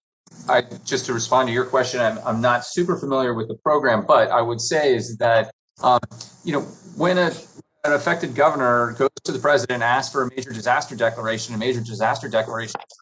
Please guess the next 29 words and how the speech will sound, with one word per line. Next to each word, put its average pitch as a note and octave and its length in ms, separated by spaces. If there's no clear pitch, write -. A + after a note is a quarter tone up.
and A#2 100
it A2+ 120
relieves, B2+ 580
it - 240
releases C3 460
the B2 140
D A#2+ 200
R A#2+ 140
F D#3+ 180
funds, A2 640
other D#3 220
programs D#3 500
in A#2 140
fema F3 280
should - 280
be C3 180
tapped. E3+ 420
I - 40
mean, A#2 180
this A#2+ 220
is B2+ 80
something C3 300
that, A#2+ 240
that B2 200
would A#2+ 220
make A#2+ 240
sense C#3 380
to C3 100
me. F#3+ 400